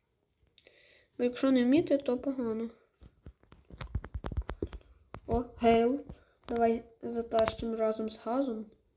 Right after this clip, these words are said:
Газ забрав. А я от газа буду забирав. А як? Як він в мене попав? Я не розумію.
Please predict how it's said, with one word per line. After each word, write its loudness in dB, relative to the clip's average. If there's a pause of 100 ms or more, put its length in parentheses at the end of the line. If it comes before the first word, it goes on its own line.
(160)
Газ 2
забрав. 2 (680)
А -6
я 0
от -4 (760)
газа -2
буду -6
забирав. -4 (560)
А 0
як? 4 (460)
Як 0
він 2
в 4
мене 4
попав? -6 (1700)
Я -6
не 0
розумію. 0